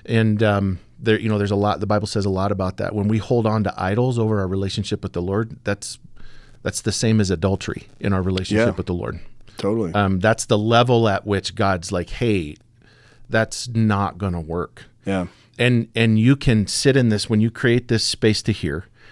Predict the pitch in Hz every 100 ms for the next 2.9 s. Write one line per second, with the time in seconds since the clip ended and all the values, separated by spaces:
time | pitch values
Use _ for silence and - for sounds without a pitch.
0 | _ - 98 98 107 107 101 - - 95
1 | 90 - - 110 82 104 101 98 95 98
2 | 98 92 - 104 98 95 107 110